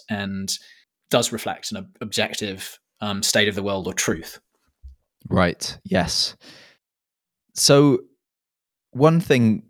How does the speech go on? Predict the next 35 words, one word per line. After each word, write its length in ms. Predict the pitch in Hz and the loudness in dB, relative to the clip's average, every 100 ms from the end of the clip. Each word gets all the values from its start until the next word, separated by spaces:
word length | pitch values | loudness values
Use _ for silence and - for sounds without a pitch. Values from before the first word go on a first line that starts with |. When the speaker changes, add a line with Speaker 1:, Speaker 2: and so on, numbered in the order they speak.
| _ | _
Speaker 2:
to 440 | - 104 95 87 - - | -2 2 2 2 -2 -6
begin 280 | 98 113 110 | -4 0 2
with, 160 | 87 - | 0 -4
perhaps. 340 | - - - | -6 -6 -4
So, 240 | 90 85 - | -2 -2 -2
yeah, 200 | 120 98 | 0 0
Srinivasan's 720 | - 123 110 107 - 90 90 | 2 0 2 2 0 -2 -4
example 560 | - 85 80 - 73 - | -4 -2 -2 -2 -6 -4
is 340 | 78 76 - - | -4 -2 -2 -2
set 440 | - - 90 - | 0 2 2 0
up 280 | 104 - - - - | -2 -2 -8 -16 -8
in 140 | 80 | -2
such 320 | - - - | 0 0 0
a 60 | 90 | -2
way 500 | 85 110 73 52 80 - | 2 2 2 -2 -6 -4
that, 220 | 76 - | -4 -4
well, 360 | 85 82 80 85 | -2 0 2 0
we're 320 | 64 98 113 | -4 2 2
told 360 | 107 156 156 95 | 2 4 4 4
we 80 | 95 | 4
get 160 | 104 | 4
to 80 | - | 2
peek 260 | - 113 - | 0 0 0
behind 360 | 90 98 90 | -2 0 0
the 60 | 82 | -2
curtain. 640 | - 98 98 - - 62 - - - - | -2 0 0 -4 -8 -12 -16 -20 -20 -4
Srinivasan's 720 | - 120 110 107 98 92 - | 2 4 4 2 0 -2 -2
kind 180 | - 90 | -2 -2
of 140 | 80 - - _ _ _ | -2 -10 -20 _ _ _
describing 520 | 123 - 127 123 110 | 0 2 4 4 4
this 120 | 98 - | 0 0
from 140 | 95 | -2
a 40 | |
third 280 | 87 92 85 | 0 -2 -2
per-, 140 | 85 | -2